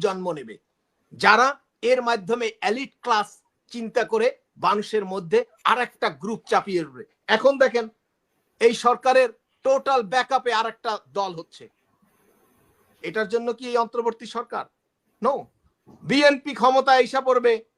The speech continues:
এটা অনেকে মনে করে যে ইলেকশন এখনই দিলে, এই চিন্তাটা তো আসলে সুস্থ চিন্তা না। সুস্থ চিন্তাটা হলো গণতন্ত্রের বিউটি, প্রত্যেকটা মানুষ তার চিন্তার প্রতিফলন ঘটানোর সুবিধা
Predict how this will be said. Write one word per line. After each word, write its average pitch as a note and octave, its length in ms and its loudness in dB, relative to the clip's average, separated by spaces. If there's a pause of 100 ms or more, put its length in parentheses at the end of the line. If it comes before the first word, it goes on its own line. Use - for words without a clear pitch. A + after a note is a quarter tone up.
এটা A3+ 200 -2
অনেকে A#3 200 -6 (100)
মনে A3 200 -8
করে G#3+ 220 -4
যে G#3 120 -6
ইলেকশন G#3 320 -10
এখনই F#3+ 400 -10
দিলে, D#3+ 160 -8 (600)
এই G#3+ 180 4
চিন্তাটা C#4 400 -6
তো - 120 -8
আসলে C4 180 -10 (100)
সুস্থ - 200 -18 (160)
চিন্তা A#3 300 2
না। A#3+ 80 6 (760)
সুস্থ - 360 2 (200)
চিন্তাটা C4+ 420 2
হলো B3 200 4
গণতন্ত্রের C4 640 0
বিউটি, A#3 300 -2 (520)
প্রত্যেকটা C#4 680 -2 (120)
মানুষ C4+ 240 0 (160)
তার C#4 120 0 (160)
চিন্তার C4+ 480 -4
প্রতিফলন C4+ 520 -4 (120)
ঘটানোর B3+ 380 -2 (600)
সুবিধা A#3+ 380 -2